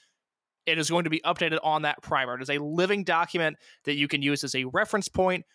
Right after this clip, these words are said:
to get caught up, get tuned in, or share so people know what is going on in Dragon Gate.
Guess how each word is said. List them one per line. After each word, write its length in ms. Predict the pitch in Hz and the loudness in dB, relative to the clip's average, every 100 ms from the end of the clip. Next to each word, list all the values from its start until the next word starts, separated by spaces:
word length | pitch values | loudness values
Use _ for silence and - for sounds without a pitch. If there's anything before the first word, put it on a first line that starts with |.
| _ - | _ -2
to 340 | 156 135 123 - | 0 0 -2 -4
get 200 | 143 - | -4 -4
caught 300 | - 165 147 | -2 2 2
up, 260 | 214 - - - _ _ _ | 2 0 -6 -18 _ _ _
get 220 | 151 156 139 | -2 0 0
tuned 340 | - 196 202 175 | -2 0 2 2
in, 300 | 190 185 180 - _ _ | 0 0 -4 -8 _ _
or 220 | 180 160 | 2 2
share 640 | 143 - - 185 160 143 131 _ _ | 2 -2 0 0 0 0 -4 _ _
so 120 | - | -6
people 280 | 151 165 160 | -2 0 0
know 260 | 151 151 139 | 2 2 2
what 180 | 139 | 0
is 100 | 139 139 | -2 -2
going 180 | 143 | 0
on 100 | 131 | 0
in 60 | 123 | -2
Dragon 300 | 127 123 123 | -2 -2 -2
Gate. 220 | 123 120 | -2 -2